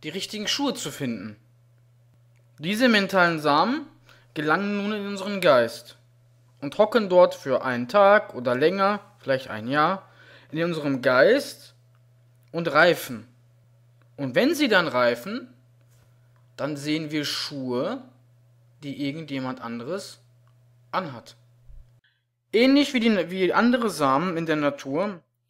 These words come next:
haben die mentalen Samen die Eigenschaft, mit der Zeit viel größer zu werden, als sie ursprünglich waren. Wir können zum Beispiel auf wundersame Weise aus einem einzigen kleinen Samen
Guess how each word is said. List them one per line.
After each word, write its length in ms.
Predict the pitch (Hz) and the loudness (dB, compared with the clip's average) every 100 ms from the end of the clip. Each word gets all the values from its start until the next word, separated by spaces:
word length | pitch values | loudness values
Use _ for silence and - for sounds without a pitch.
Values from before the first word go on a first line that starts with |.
| _ _ _ _ | _ _ _ _
haben 280 | - 147 175 | 2 2 2
die 80 | 170 | 0
mentalen 560 | 160 156 170 165 190 196 | -2 -2 -2 -2 -2 -2
Samen 360 | 180 180 196 | -2 -2 -4
die 300 | 160 156 147 | -8 -6 -6
Eigenschaft, 800 | - 135 139 180 - 202 214 - | 0 0 -2 -8 2 2 2 -14
mit 260 | 143 160 - | -14 -6 -4
der 80 | |
Zeit 280 | 151 180 170 | -2 0 0
viel 160 | - 175 | 0 -12
größer 420 | 147 151 151 180 | -4 -6 -2 -4
zu 180 | - 170 | -4 -4
werden, 380 | 165 165 202 196 _ _ | -2 -2 -4 -10 _ _
als 220 | - 165 | -4 -2
sie 100 | 170 | -6
ursprünglich 640 | 165 175 - 202 208 202 170 | -8 -8 -6 -4 -4 -4 0
waren. 340 | 196 170 107 _ _ _ _ _ _ _ _ _ _ _ _ | 0 0 -4 _ _ _ _ _ _ _ _ _ _ _ _
Wir 100 | 139 | -2
können 300 | - 196 233 | 2 4 4
zum 180 | 233 202 | 2 4
Beispiel 340 | 190 202 196 | 4 4 4
auf 120 | 151 | 2
wundersame 580 | 143 214 208 180 156 139 | 4 2 2 2 0 2
Weise 460 | 127 156 185 208 190 _ _ _ _ _ _ _ _ | 4 4 2 -2 -4 _ _ _ _ _ _ _ _
aus 180 | 139 | -2
einem 220 | 139 151 147 | 0 -2 0
einzigen 480 | 160 214 226 214 | -2 -2 -4 -6
kleinen 400 | 196 180 147 143 | -2 0 2 0
Samen 680 | 120 127 135 165 220 240 - | -2 0 2 2 -2 -4 -10